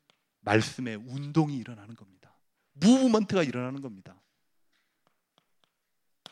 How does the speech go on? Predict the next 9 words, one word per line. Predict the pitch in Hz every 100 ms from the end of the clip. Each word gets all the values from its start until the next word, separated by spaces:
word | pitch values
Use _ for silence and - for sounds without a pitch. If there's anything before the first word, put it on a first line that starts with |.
| _ _
이걸 | 147 151 202 190
보고 | 165 156
다락방이라고 | - 120 - 117 110 _
합니다. | _ _ _ _ _ _ _ _ _ _ _ _ _ _ _ _ _ _ - 170
다섯 | 226
가지 | 254 208 190
기초를 | 185 254 220
한번 | 226 240
해봅시다. | 240 240 165 - 240 185 247 - -